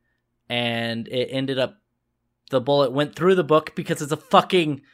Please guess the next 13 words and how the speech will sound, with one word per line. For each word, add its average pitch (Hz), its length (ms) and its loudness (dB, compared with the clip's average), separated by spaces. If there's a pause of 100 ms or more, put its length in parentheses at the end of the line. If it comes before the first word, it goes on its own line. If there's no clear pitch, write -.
(360)
fifty 196 340 2
caliber 185 680 8
handgun. 165 840 6 (2250)
And, 143 420 0
uh, 143 420 4 (760)
it, 143 380 -2
it - 300 -4
hit - 360 0 (540)
Pedro, 147 680 2 (100)
and, 120 360 -4
uh, 117 240 0
he 117 400 -10
died. 101 320 -6